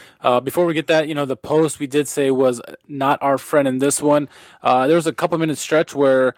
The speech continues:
um, we hit two posts consecutively. It was a twenty-eighth minute, uh, Salif Sane gets up over everyone on the corner kick and, I mean, perfect header. Uh,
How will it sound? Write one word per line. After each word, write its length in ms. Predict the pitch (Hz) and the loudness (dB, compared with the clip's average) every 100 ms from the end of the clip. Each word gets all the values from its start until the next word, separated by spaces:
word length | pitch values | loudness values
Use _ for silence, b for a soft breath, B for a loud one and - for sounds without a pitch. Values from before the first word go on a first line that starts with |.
| b b b | b b b
um, 560 | 127 127 123 123 110 65 80 87 | -4 -2 -2 -4 -10 -16 -20 -14
we 360 | 113 151 160 175 | -4 0 2 0
hit 340 | 131 170 - | 0 -2 -4
two 160 | - 190 | -8 -6
posts 360 | 151 170 151 135 | 0 0 -2 -8
consecutively. 720 | 135 139 180 180 160 131 143 143 | -12 -2 -2 0 -2 -2 0 0
It 40 | |
was 160 | 135 123 | 0 0
a 260 | 131 127 123 | 0 0 -2
twenty-eighth 600 | - - 180 170 147 - | -8 -2 0 2 0 -2
minute, 280 | 151 147 - 123 | -2 -4 -4 -2
uh, 120 | 131 | 0
Salif 300 | - 147 151 | 2 0 0
Sane 520 | - 143 147 143 135 B B B | 0 0 2 0 -2 B B B
gets 220 | 139 170 - | -2 -2 0
up 80 | 151 | 0
over 240 | 170 156 | 2 2
everyone 320 | 151 156 165 | 2 2 2
on 80 | 151 | 0
the 80 | 127 | -2
corner 380 | - 165 156 143 | -6 -2 -2 -2
kick 340 | - 156 - | -2 -2 -2
and, 160 | 131 101 - | -4 -8 -12
I 180 | - - - | -16 -16 -8
mean, 160 | 135 120 | -6 -6
perfect 420 | - 180 170 156 127 | -2 0 0 -2 -2
header. 420 | - 147 139 123 B B B | 0 2 2 0 B B B
Uh, 180 | - 127 | 2 2